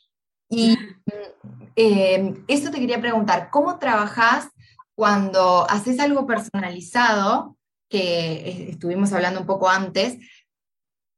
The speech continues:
cómo trabajás entre lo que a vos te inspira, lo que a vos te sale? Porque por lo general cuando creamos tenemos nuestro estilo y tenemos como nuestras paletas, por ejemplo, de color, a-,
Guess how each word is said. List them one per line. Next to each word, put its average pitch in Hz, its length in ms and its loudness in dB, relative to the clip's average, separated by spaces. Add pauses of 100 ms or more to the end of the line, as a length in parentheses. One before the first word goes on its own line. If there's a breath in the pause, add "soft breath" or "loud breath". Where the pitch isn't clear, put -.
cómo 359 240 -2
trabajás 254 500 2
entre 247 380 4
lo 175 160 0
que 165 460 -6
a 175 100 0
vos 247 240 0
te 269 80 -2
inspira, 240 720 4
lo 190 180 2
que 180 220 -6
a 170 80 0
vos 233 200 -2
te 254 120 -2
sale? 233 320 0
Porque 196 240 -12
por - 180 -14
lo 175 120 -10
general 202 280 0
cuando 247 300 2
creamos 226 560 0
tenemos 240 440 2
nuestro 196 320 -8
estilo 247 540 2
y 220 120 -2
tenemos 214 420 -2
como 190 240 -6
nuestras 170 400 -16
paletas, 180 420 -4
por - 140 -14
ejemplo, 185 320 -6
de - 80 -4
color, 190 380 2
a-, 151 380 -6